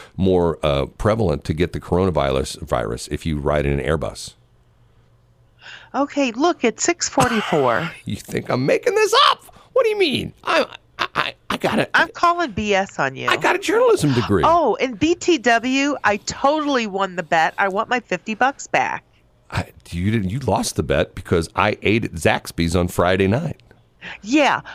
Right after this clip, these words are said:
Speaker 2: but you didn't know Cosmo Nick, who is one of the top D Js in Co-, Como.
Speaker 1: One of
Speaker 2: He,
Speaker 1: the
Speaker 2: I actually saw him on Saturday night,
Speaker 1: Yeah.
Speaker 2: and I sent you a little video and asked him,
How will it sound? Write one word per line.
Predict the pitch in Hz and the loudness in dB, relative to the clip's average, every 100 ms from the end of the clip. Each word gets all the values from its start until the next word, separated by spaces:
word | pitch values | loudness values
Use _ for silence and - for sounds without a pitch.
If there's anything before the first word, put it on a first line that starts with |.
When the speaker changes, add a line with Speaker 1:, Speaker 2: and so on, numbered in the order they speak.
| - - | -6 0
Speaker 2:
but | 220 - | 0 0
you | 208 294 | -2 -2
didn't | 320 294 240 | -2 -4 -2
know | 220 220 240 | 0 2 0
Cosmo | - 247 247 262 262 | -2 0 0 -2 -6
Nick, | 214 196 220 - - _ - - - - - | -2 0 0 -2 -18 _ -20 -20 -20 -20 -2
who | 254 226 | 2 4
is | 202 180 | 4 2
one | 208 214 | 0 2
of | 208 | 2
the | 180 175 160 156 - | 2 4 4 2 0
top | - 196 - | 0 0 0
D | 220 208 | -2 2
Js | 220 202 | 0 0
in | 190 | -2
Co-, | - 190 | 0 -2
Como. | - 226 214 240 277 349 - 90 71 | 0 0 2 2 0 -4 -10 -6 0
Speaker 1:
One | 110 160 | 2 2
of | |
Speaker 2:
He, | 160 | 2
Speaker 1:
the | 175 | 2
Speaker 2:
I | 247 | 2
actually | 254 - 214 | 0 -2 -4
saw | - 254 262 | 0 2 2
him | 262 185 | 0 -2
on | 175 | -2
Saturday | - 202 190 180 180 | 0 0 0 0 0
night, | 226 294 247 233 | 2 2 2 0
Speaker 1:
Yeah. | 98 160 - - _ - | 0 -2 -10 -20 _ -2
Speaker 2:
and | 214 202 196 185 185 | 0 4 4 2 2
I | - 196 | 0 0
sent | - 208 - | -2 -4 -2
you | 240 | -2
a | |
little | 208 208 208 | 0 -2 -2
video | 185 240 330 208 165 165 233 - - - - - | -2 0 2 4 4 2 0 -4 -18 -20 -14 0
and | 202 190 - | 2 2 0
asked | 190 240 330 - | 0 2 0 -4
him, | - 180 165 165 196 | -2 2 2 0 -2